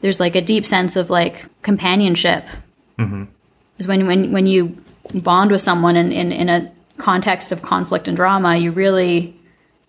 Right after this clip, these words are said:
Speaker 1: it feels like a much deeper connection than when, you know, you're just having a conversation with someone.
Speaker 2: It sounds like maybe the, your motivation at that time was partly about control, like you wanted to expand your,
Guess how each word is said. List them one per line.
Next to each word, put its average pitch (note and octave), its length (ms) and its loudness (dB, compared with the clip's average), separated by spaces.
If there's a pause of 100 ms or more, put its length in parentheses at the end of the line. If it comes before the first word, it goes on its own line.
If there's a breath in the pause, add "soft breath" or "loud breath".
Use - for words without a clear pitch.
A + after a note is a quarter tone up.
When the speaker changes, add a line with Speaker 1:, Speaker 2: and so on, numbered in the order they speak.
Speaker 1:
it G#3+ 100 -2
feels G#3 300 2
like G3 140 2
a G3 40 2
much F#3 240 0
deeper G3 300 0
connection F3+ 760 -2
than E3+ 280 2
when, E3+ 440 2 (220)
you F#3+ 80 -2
know, F3 80 2
you're E3+ 120 2
just F3 140 -2
having F3 240 0
a F3 60 -2
conversation F3 580 -2
with G3+ 80 -4
someone. G2+ 440 -4
Speaker 2:
It - 220 -2
sounds B3 280 0
like C#3+ 120 2
maybe B2 460 2
the, G#2 540 -6
your G2+ 100 -4
motivation G2+ 720 0
at G2 140 -4
that G2+ 160 -4
time F#2+ 320 -2
was F#2 220 -4
partly G#2+ 380 -2
about F#2+ 520 -4
control, G#2 640 0
like F2+ 240 -8
you F#2 260 -8
wanted F#2+ 280 -6
to - 140 -4
expand G2 520 -2
your, F2 320 -4